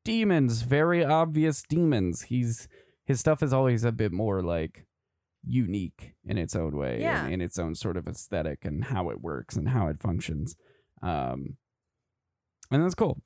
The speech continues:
Speaker 1: I like that,
Speaker 2: I
Speaker 1: you know?
Speaker 2: agree. I think it has to do with the fact that he has done so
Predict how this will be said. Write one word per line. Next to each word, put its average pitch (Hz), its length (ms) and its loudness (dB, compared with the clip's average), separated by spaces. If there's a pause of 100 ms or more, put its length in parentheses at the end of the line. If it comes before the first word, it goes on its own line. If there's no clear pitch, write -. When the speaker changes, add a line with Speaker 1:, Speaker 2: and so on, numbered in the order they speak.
(100)
Speaker 1:
I 127 100 4
like 151 180 2
that, - 260 -4
Speaker 2:
I - 120 -6
Speaker 1:
you 104 60 2
know? 87 60 0
Speaker 2:
agree. - 340 0
I 254 120 -2
think 381 240 -8
it 311 100 -8
has 240 300 -4
to 240 120 -14
do 202 140 -10
with 190 140 -10
the 190 80 -12
fact 185 500 -10
that 196 220 -10
he 226 180 -12
has 196 160 -10
done 190 400 -8
so 226 720 -6